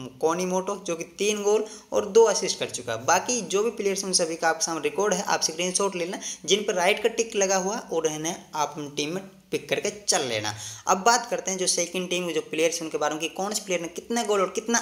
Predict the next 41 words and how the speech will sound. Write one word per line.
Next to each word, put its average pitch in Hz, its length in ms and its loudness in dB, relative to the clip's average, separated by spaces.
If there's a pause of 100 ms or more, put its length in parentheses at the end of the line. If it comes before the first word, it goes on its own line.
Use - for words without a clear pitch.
assist 233 320 2
किए, 233 140 -6 (260)
तो 170 80 4
नज़र 214 360 4
डालते 180 320 0
हैं 175 60 -2
यहाँ 165 160 0
से 185 100 -4
सुवोन 202 380 -2
सैमसंग 160 460 0
के 170 80 0
players 156 380 2
के 185 120 0
बारे 110 280 -2
में। 107 120 -10 (280)
लेकिन 180 240 2
याद 160 380 4
रहे, 208 200 0 (280)
इस 202 160 2
match 208 220 -2
की 196 60 -6
जो 202 180 2
final 156 380 -2
team 202 220 -2
रहेगी 185 280 2 (220)
वो 160 80 6
आपको 160 340 2
Telegram 165 440 2
चैनल 196 200 -2
पर 196 100 -10
मिलेगी, 175 240 0 (260)
Real 233 320 6
Telegram 131 460 0
channel 117 200 -10
पर। 113 320 -12
अब 151 160 0
Real 185 300 2
Telegram 147 460 0
कौन 131 200 -4
सा 127 180 -2
भाई, 131 220 -4